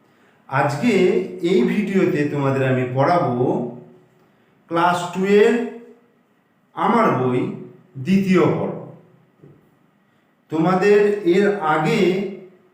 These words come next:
ভিডিওতে আমি তোমাদেরকে পড়িয়েছি ইংরাজির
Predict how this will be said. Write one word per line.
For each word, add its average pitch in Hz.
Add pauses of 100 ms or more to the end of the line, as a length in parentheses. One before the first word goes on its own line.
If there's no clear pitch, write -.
(240)
ভিডিওতে 175
আমি 175
তোমাদেরকে 156
পড়িয়েছি 170 (960)
ইংরাজির 175